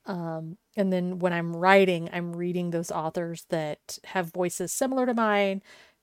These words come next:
who are writing in the tense I'm writing or the P O V I'm writing, or have a, like, a vocabulary similar to what I wanna use, because I just kinda, like,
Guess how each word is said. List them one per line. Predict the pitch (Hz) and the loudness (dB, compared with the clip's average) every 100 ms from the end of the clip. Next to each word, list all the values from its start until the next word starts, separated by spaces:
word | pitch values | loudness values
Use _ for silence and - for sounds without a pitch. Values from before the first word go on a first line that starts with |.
| - | 2
who | 202 | 4
are | 180 | 4
writing | 175 175 175 | 2 -2 -4
in | 156 | -6
the | |
tense | - - 277 240 | -6 0 0 2
I'm | 233 214 | 2 2
writing | 208 202 196 190 190 | 2 2 2 0 -2
or | 170 | -4
the | 165 | -4
P | - 175 | -4 -4
O | 180 | 0
V | 247 | 4
I'm | 226 214 | 4 4
writing, | 202 196 196 190 190 - - - - | 2 2 2 -2 -4 -10 -20 -20 -4
or | 190 | 2
have | 185 170 | 2 2
a, | 175 | 0
like, | 165 | -2
a | 165 | -4
vocabulary | 165 - 262 233 226 220 214 | -6 4 8 8 6 4 4
similar | - 202 202 | 0 -2 0
to | 202 | 2
what | 190 190 | 2 0
I | |
wanna | 185 185 | 0 -2
use, | 180 180 175 175 | -2 0 0 -2
because | - 180 180 | -4 -6 -2
I | 175 | -2
just | 190 - | -4 -8
kinda, | 220 196 | -6 -4
like, | 175 170 | -4 -6